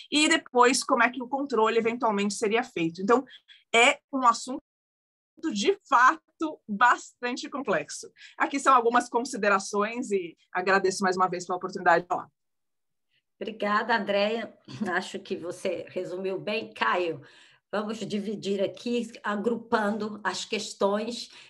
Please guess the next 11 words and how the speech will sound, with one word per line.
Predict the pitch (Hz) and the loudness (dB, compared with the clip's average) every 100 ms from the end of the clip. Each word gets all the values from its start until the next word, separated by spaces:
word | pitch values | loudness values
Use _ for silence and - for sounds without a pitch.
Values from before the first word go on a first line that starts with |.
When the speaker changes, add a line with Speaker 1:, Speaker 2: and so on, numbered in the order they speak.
| _ | _
Speaker 2:
E | 208 226 233 | -6 -4 -2
você, | 240 247 233 226 | 0 0 0 0
evidentemente, | 220 226 208 190 196 196 202 202 190 | 0 -2 -4 -6 -6 -4 -4 -4 -6
eu | |
sei | 185 190 165 | -6 -8 -6
que | 180 | -10
isso | - | -8
ainda | 165 165 | -6 -4
tá | 165 160 156 | 0 0 0
sendo | 180 165 165 | -4 -6 -6
decidido, | 131 127 208 165 175 185 180 190 | -10 -8 -8 -6 -4 -2 -4 -10